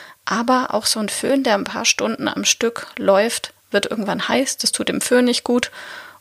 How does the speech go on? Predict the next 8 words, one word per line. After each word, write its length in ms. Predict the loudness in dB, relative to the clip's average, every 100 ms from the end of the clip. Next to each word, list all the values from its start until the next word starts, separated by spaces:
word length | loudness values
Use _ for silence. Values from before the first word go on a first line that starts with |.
| _
und 340 | -2 0 0 -2
ist 240 | -2 -2
auch 100 | -2
sonst, 420 | 0 2 4 2 -2
finde 260 | -2 0
ich, 280 | 0 -2 -4
relativ 500 | 0 0 0 -4 0
sinnfrei. 640 | 4 4 2 -2 -6 -8